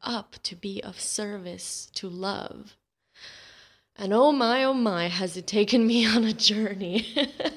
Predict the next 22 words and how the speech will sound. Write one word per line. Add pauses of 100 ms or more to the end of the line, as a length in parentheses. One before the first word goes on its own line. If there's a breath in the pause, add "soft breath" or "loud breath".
(160)
<laughs>
Not
what
I
expected,
but
that's
usually
how
it
is
with
life,
isn't
it? (800 loud breath)
So, (640)
as
I
was
in
my
own